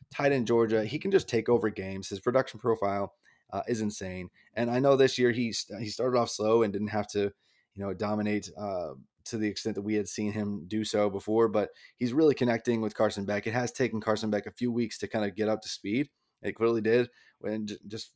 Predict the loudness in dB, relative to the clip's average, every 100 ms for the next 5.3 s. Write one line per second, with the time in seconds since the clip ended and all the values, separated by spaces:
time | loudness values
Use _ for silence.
0 | _ -8 -8 -4 -2 -2 -2 -4 -2 -2
1 | -4 -8 -10 -6 -4 0 2 2 2 -4
2 | -4 -4 0 0 -2 -10 -20 -6 -6 0
3 | -2 6 8 8 8 2 2 2 2 0
4 | _ _ 2 2 4 -2 0 0 0 2
5 | 2 0